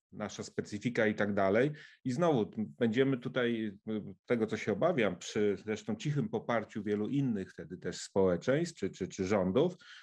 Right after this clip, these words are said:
będziemy takim jakby manipulantem w tym procesie, p-, powodując jego erozję tak naprawdę i rozwodnianie zgodnie z, y, no już, y, interesami różnych grup, które, które w tym,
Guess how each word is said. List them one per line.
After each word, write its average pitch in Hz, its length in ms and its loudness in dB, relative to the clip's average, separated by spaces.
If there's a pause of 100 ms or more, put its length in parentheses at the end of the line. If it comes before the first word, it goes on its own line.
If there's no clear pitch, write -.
(120)
będziemy 139 320 2
takim 143 360 2 (400)
jakby 123 640 2
manipulantem 127 960 2
w - 60 -14
tym 110 160 -6
procesie, 127 640 0
p-, 117 60 -2 (340)
powodując 117 480 0
jego 113 260 -2
erozję 120 540 2
tak - 180 -14
naprawdę 107 420 0
i 107 60 4
rozwodnianie 117 880 2 (360)
zgodnie 113 440 0
z, - 220 -8
y, 104 340 2
no 107 100 -2
już, 104 300 -6
y, 101 160 -2 (140)
interesami 107 680 0
różnych 104 380 -4
grup, 120 320 0
które, 87 320 -12
które 92 280 -6
w - 80 -10
tym, 87 280 0